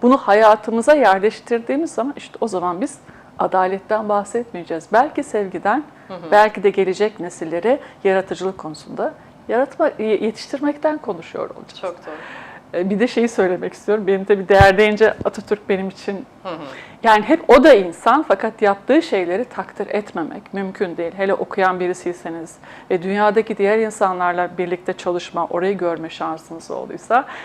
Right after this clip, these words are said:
Speaker 1: şeyden bahsetmek istiyorum. Sohbet esnasında size söyledim. İstiyorum ki seyircilerimiz de böyle bir şey
Speaker 2: Tabii ki.
Speaker 1: duysunlar. Ee, işte birkaç ay öncesinde derse girdiğimde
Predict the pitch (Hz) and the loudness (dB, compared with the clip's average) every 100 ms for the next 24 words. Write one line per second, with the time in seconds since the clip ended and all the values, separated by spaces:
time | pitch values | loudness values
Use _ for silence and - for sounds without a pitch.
0 | - - - 214 208 208 180 180 180 185 | -20 -16 4 6 8 6 6 2 2 -6
1 | - 175 - 202 254 - 202 208 196 190 | -6 -12 -4 0 2 2 0 0 -2 -4
2 | - 196 196 196 196 196 196 208 196 202 | -2 -4 -4 -6 -6 -4 -6 -4 -6 -6
3 | 262 - - - - 247 220 220 - 202 | -8 -12 -20 -14 0 2 2 -4 -4 -4
4 | 190 190 180 175 170 170 175 175 175 - | -2 -4 -6 -8 -6 -4 -4 -4 -6 -6
5 | 175 180 180 156 180 196 269 302 - - | -4 -4 -6 -8 -6 -2 -2 -4 -18 -20
6 | - - - 190 190 180 175 165 - 113 | -20 -18 -6 -4 -2 -2 -4 -4 -6 -8
7 | - - - 208 196 269 262 247 208 202 | -10 -12 -10 -8 0 2 4 2 2 -2
8 | 202 226 311 247 202 208 226 196 180 170 | -4 -2 2 6 6 4 -2 0 -4 -6
9 | 170 175 262 | -4 2 2